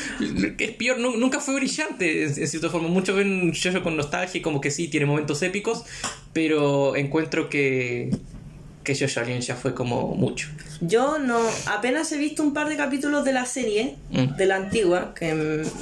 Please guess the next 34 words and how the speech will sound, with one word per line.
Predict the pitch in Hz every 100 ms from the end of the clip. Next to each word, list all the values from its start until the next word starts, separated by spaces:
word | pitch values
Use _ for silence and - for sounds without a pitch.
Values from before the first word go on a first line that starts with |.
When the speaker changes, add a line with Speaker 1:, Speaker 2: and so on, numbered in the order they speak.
| 143
Speaker 2:
me | 156
cargo | 165 170 165
es |
como | - 139
Speaker 1:
¿De |
la | 131 131
primera, | 127 156 180 127
o | -
sea, | 123
de | 120
los | 117
noventa? | - - - 392 -
Speaker 2:
Eh, | 190
claro, | 226 196 180
como | 180 175
que | 180
era | 185
muy | 190 214 233
antigua. | 240 240 220 175 190 247
Speaker 1:
Sí. | - 123 - - - -
Speaker 2:
Eh, | - 175 180 180 175 175 170 165 160 156 147 147 - - - - - -
y, | - 185 180 180 175 165 180
y |
no | 185 185
leo | 190 190
el |
manga | 190 185 190 190
ni | 190
nada, | 185 165 170
conozco | 170 165 165 165
súper | 151 175 170 -
poco, | 185 180
así | 175 185
como | 165 160 156 151 147 147